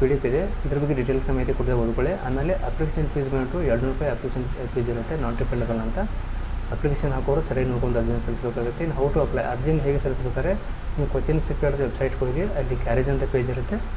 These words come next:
ಆ ಪೇಜನ್ನು ಸರ್ಚ್ ಮಾಡ್ಕೊಂಡು ಅಲ್ಲಿ ನಿಮ್ಮ ಐ ಡಿನ ಕ್ರಿಯೇಟ್ ಮಾಡ್ಕೊಂಡು ರಿಜಿಸ್ಟರ್ ಮಾಡ್ಕೊಂಡು ಅರ್ಜಿಯನ್ನು ಸಲ್ಲಿಸಬೇಕಾಗುತ್ತೆ. ಅದನ್ನು ತೋರಿಸ್ತೀನಿ ಆಮೇಲೆ ಹೇಗೆ ಅಂತ. ಇಲ್ಲಿ ಇನ್ಫಾರ್ಮೇಷನ್ ಕೊಟ್ಟಿದ್ದಾರೆ, ಸರಿಯಾಗಿ ಓದ್ಕೊಂಡು ಅರ್ಜಿಯನ್ನು ಸಲ್ಲಿಸಿ. ಇದು ಎಂಟು ಪೇಜ್ ಪಿ ಡಿ ಎಫ್ ಇದೆ. ಈ ಪಿ ಡಿ ಎಫನ್ನು ನಮ್ಮ WhatsApp, Telegram ಗ್ರೂಪಲ್ಲಿ ಶೇರ್ ಮಾಡಿರ್ತೀನಿ,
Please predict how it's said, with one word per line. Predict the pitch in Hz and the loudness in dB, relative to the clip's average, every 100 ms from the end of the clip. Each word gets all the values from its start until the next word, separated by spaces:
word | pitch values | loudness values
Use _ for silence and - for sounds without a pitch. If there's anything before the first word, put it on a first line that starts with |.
| - - 131 | -2 -2 0
ಆ | 127 | 2
ಪೇಜನ್ನು | 143 139 139 | 2 2 0
ಸರ್ಚ್ | 131 | 0
ಮಾಡ್ಕೊಂಡು | 135 131 151 | -2 0 0
ಅಲ್ಲಿ | 143 147 190 | 0 0 0
ನಿಮ್ಮ | 139 127 117 | 0 0 2
ಐ | |
ಡಿನ | 123 139 | 4 4
ಕ್ರಿಯೇಟ್ | 131 131 131 | 4 2 2
ಮಾಡ್ಕೊಂಡು | 127 135 147 | 0 0 0
ರಿಜಿಸ್ಟರ್ | 120 120 131 | 0 0 0
ಮಾಡ್ಕೊಂಡು | 117 123 139 | 0 0 0
ಅರ್ಜಿಯನ್ನು | 151 117 120 | 2 2 2
ಸಲ್ಲಿಸಬೇಕಾಗುತ್ತೆ. | 120 113 120 110 113 113 190 | -2 -2 -2 -2 0 0 -2
ಅದನ್ನು | - - - 131 120 | -2 -2 -2 0 0
ತೋರಿಸ್ತೀನಿ | 127 127 127 | 0 0 0
ಆಮೇಲೆ | 123 120 | 0 0
ಹೇಗೆ | 117 117 | 0 -2
ಅಂತ. | 113 | -2
ಇಲ್ಲಿ | 190 - - - - - - - - - 143 | -4 -6 -8 -8 -8 -10 -8 -10 -6 0 2
ಇನ್ಫಾರ್ಮೇಷನ್ | 131 139 143 143 | 2 2 0 0
ಕೊಟ್ಟಿದ್ದಾರೆ, | 131 127 131 | 2 2 2
ಸರಿಯಾಗಿ | - 127 131 139 | 2 2 2 2
ಓದ್ಕೊಂಡು | 123 135 156 | 2 0 0
ಅರ್ಜಿಯನ್ನು | 165 117 120 117 | -2 0 0 0
ಸಲ್ಲಿಸಿ. | 120 151 | 0 0
ಇದು | 147 147 | 0 0
ಎಂಟು | 127 131 | 0 0
ಪೇಜ್ | 147 139 - | -2 -2 0
ಪಿ | 127 | 2
ಡಿ | |
ಎಫ್ | 127 | 2
ಇದೆ. | 127 160 - 156 | 2 0 0 0
ಈ | |
ಪಿ | 156 | 0
ಡಿ | 147 | 0
ಎಫನ್ನು | 143 143 147 | 0 2 0
ನಮ್ಮ | 147 131 | 0 0
WhatsApp, | 110 - 135 - 151 | -2 -2 -2 -2 -2
Telegram | 123 123 123 | -2 -2 0
ಗ್ರೂಪಲ್ಲಿ | 123 123 135 - | 0 0 0 0
ಶೇರ್ | 120 | -2
ಮಾಡಿರ್ತೀನಿ, | 117 113 147 | -2 -2 -4